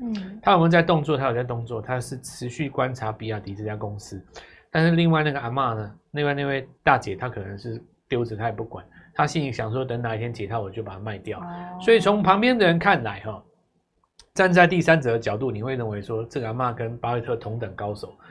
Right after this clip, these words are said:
Speaker 2: 那其实不是的。后来比亚迪证明涨了十倍嘛，
Speaker 1: 对。
Speaker 2: 然后巴菲特也把它获利卖掉了。
Speaker 1: 是。
Speaker 2: 那这里就用来体现一件事：什么叫无为而治呢？什么叫做无为，所以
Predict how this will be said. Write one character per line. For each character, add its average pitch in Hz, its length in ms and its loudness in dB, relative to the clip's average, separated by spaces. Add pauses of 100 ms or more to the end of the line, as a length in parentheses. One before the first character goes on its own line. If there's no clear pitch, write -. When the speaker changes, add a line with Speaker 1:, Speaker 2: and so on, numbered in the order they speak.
(260)
Speaker 2:
那 123 140 -4
其 113 160 -6
实 104 160 -8
不 104 180 -10
是 107 200 -10
的。 90 120 -12
后 - 140 -6
来 110 200 -2
比 120 160 -8
亚 117 100 0
迪 107 160 -8
证 110 200 -6
明 104 140 -8
涨 101 180 -10
了 92 60 -14
十 101 200 -14
倍 107 200 -8
嘛， 90 220 -16
Speaker 1:
对。 196 120 -4 (280)
Speaker 2:
然 117 120 -2
后 135 100 2
巴 127 160 4
菲 131 60 2
特 131 140 0
也 120 120 0
把 120 120 -4
它 107 140 -4
获 127 200 -2
利 120 300 -6 (280)
卖 131 200 -4
掉 110 260 -6
了。 87 80 -16
Speaker 1:
是。 208 240 -8 (360)
Speaker 2:
那 139 340 2 (380)
这 208 120 8
里 151 120 6
就 165 220 6 (180)
用 170 160 2
来 147 80 2
体 117 200 -6
现 131 160 -4
一 120 120 -6
件 120 200 -4
事： 110 220 -8
什 110 140 -8
么 117 80 -6
叫 147 140 -2
无 120 140 -8
为 110 160 -2
而 107 140 -4
治 107 220 -8
呢？ 95 180 -12 (180)
什 - 140 -8
么 123 80 -4
叫 151 160 6
做 143 200 0
无 127 180 -4
为， 120 200 -2
所 120 240 -4
以 110 320 -6